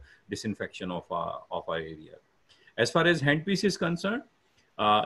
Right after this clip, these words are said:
if you follow a routine protocol of, uh, handpiece disinfection,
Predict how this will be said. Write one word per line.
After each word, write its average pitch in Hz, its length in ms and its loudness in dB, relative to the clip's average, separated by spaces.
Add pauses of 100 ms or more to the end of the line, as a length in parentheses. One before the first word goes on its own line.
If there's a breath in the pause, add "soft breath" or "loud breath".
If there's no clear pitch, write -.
if 123 200 -2
you 151 280 6
follow 151 580 2
a 123 240 2
routine 180 400 2
protocol 139 680 2
of, 117 340 4 (120)
uh, 107 460 0
handpiece 107 380 -2
disinfection, 104 720 -6